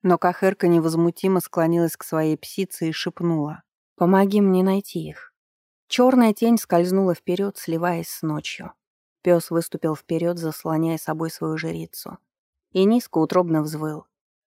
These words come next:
Что бы он ни сообщил своим сородичам, те отступили. Под стражей священного зверя Кахерки оба бальзамировщика смогли спуститься к реке. «Вот так просто?» недоверчиво спросил Хархав, когда они покинули некрополь.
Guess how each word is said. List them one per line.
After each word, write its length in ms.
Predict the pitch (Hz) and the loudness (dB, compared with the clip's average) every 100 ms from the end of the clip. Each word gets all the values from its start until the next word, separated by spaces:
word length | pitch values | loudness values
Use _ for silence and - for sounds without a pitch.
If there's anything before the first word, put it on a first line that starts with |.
| - | -16
Что 280 | - - 262 | -4 0 4
бы 120 | 214 | 6
он 220 | 208 208 | 6 6
ни 100 | 190 | 4
сообщил 440 | - 175 - 208 | 2 -4 -2 -4
своим 300 | 196 170 160 | -4 -2 -2
сородичам, 640 | 160 165 165 170 170 - 160 | -2 -4 -4 -6 -8 -8 -8
те 160 | - | -8
отступили. 680 | 170 - 156 - 185 160 156 _ _ _ _ _ _ _ | -10 -10 -12 -8 -6 -8 -12 _ _ _ _ _ _ _
Под 200 | 160 151 | -2 -2
стражей 420 | - 180 180 156 | -2 0 0 -2
священного 600 | - 156 - 165 165 160 | -6 -8 -2 0 0 0
зверя 320 | 160 165 165 | 0 2 0
Кахерки 580 | 160 160 - 175 180 175 | -2 -6 -4 -4 -4 -2
оба 280 | 170 180 175 | 2 2 2
бальзамировщика 880 | 165 165 165 165 170 180 - - | 2 0 0 0 -2 -6 -10 -8
смогли 400 | 160 170 165 170 | -6 -2 -2 -4
спуститься 580 | 165 - 151 - 165 165 | -8 -10 -12 -12 -10 -10
к 80 | - | -10
реке. 440 | 165 - - 151 - _ _ _ | -12 -12 -16 -18 -18 _ _ _
«Вот 360 | - 143 139 135 - | -6 -2 0 -2 -4
так 240 | 147 - | -6 -6
просто?» 500 | - 143 151 - - - _ _ _ | -6 -4 -6 -8 -18 -20 _ _ _
недоверчиво 680 | 175 170 160 160 160 - 160 | 2 4 2 2 0 -4 -8
спросил 440 | - 156 - 160 | -6 -8 -4 -6
Хархав, 460 | 147 151 156 170 175 | -4 -6 -4 -4 -2
когда 240 | 165 165 | -4 0
они 160 | 156 156 | 0 0
покинули 480 | 160 - 160 151 151 | -2 -2 -2 -2 -2
некрополь. 580 | 156 - 151 - 156 | -2 -4 -8 -8 -16